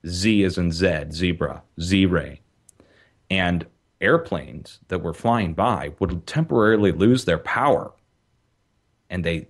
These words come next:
were warned to steer clear of the area while these experiments were taking place. You can go look up the old newspaper clippings on it. Really interesting story. But what it proves is that in the thirties, from the tallest building in town, they are doing radio frequency experiments.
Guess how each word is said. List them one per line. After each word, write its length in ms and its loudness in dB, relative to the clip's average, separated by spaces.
were 220 -2
warned 340 4
to 60 -2
steer 260 2
clear 220 4
of 100 2
the 100 -4
area 280 4
while 220 -4
these 160 -8
experiments 520 -4
were 80 -10
taking 260 -6
place. 460 -2
You 100 -4
can 60 0
go 120 2
look 180 2
up 140 0
the 80 -2
old 240 0
newspaper 440 0
clippings 360 -4
on 140 -2
it. 140 -8
Really 340 4
interesting 520 -2
story. 300 2
But 100 0
what 140 4
it 100 -4
proves 360 2
is 140 -6
that 280 -2
in 140 2
the 80 2
thirties, 600 -2
from 140 -2
the 60 -4
tallest 420 -2
building 280 2
in 120 -10
town, 460 -6
they 120 2
are 120 4
doing 540 -2
radio 240 -2
frequency 420 -4
experiments. 640 -10